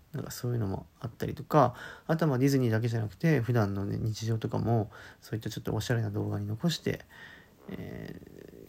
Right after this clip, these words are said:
ー、こうね、記憶を呼び戻せるように。写真だけだとどうしてもなんかこう、記憶が曖昧になっちゃう部分もあると思うんですけど、動画に残すことで、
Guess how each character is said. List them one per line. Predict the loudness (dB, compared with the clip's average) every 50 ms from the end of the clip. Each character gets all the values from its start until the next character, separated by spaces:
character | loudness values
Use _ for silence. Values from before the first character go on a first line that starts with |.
| -20 -20 -20 -20 -20 -20 -20 _ _ _ -20 _
ー、 | -14 -10
こ | -6 -2
う |
ね、 | -2 -2 -2
記 | 0 2 4 4
憶 | 4 2 2 2 2
を | 4 2 0 -4 -10 _ _ _ _ -20 -20 -20 -8 -2
呼 | 0 2
び | 2 2
戻 | 2 2 2 0
せ | 0 0 0 0
る | 0 0
よ | -2 -4
う | -6
に。 | -8 -4
写 | 2 2 4
真 | 6 6 6 8
だ | 8 8 8
け | 8
だ | 6 4
と | 4 2
ど | 2 2 2
う | 2
し | 2 0
て | 0
も | 0 0
な | 0 -2
ん | -2
か | -4 -6
こ | -4 -2 -2
う、 | -2 -2
記 | 2 2 2
憶 | 2 2 0 2
が | 4 6 6 6
曖 | 6
昧 | 6 6 4
に | 4
な | 2
っ | 2 0
ち | -2 -6
ゃ |
う | -4 -4
部 | -4 -2
分 | 0 0 0 0
も | 0 -2 -6 -10 -2 0
あ | 2
る | 2 2
と | 0 -2
思 | -4 -2 -4
う |
ん | -4
で | -4 -6
す | -2
け | -2 0
ど、 | 2 4 4 2 2 -2 -10 -14 -16 -14 -16 -16 -18 -4 0
動 | 2 4 4
画 | 4 4
に | 2
残 | 0 0 0 -2
す | -2 -2
こ | -2
と | 0 2
で、 | 2 2 2 2 0 -4